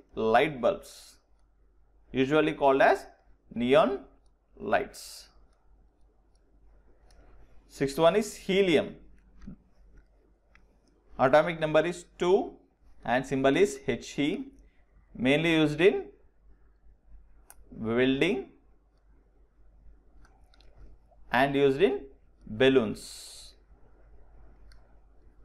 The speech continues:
Helium is the lightest gas. Coming to seventh, methane.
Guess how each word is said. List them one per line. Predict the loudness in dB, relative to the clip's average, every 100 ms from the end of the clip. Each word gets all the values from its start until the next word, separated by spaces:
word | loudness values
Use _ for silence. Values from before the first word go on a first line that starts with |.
| -20 _ -20 -20 _ -20 _ _ _
Helium | -2 0 2 0
is | 4
the | 4 2 -6 -20 -14
lightest | -2 2 2 2 -2 -2 -20 -20 _ _ _ _ _ -20 -20 -20 -20 _ -20 -10
gas. | 0 0 0 -14 -20 -20 -20 _ _ -20 _ _ -20 -20 -20 -20 -20 -20 -20 -20 -20 -20 -20 -20 -20 -20 -20 _ _ _ -20 -20 -20 -16 -16 -14 -16 -16 -20 -20 -20 -20 -20 -14 -2
Coming | -2 0
to | -4 -6
seventh, | -2 0 2 0 -4
methane. | -8 -2 -2 -2 2 2 2 -10 -18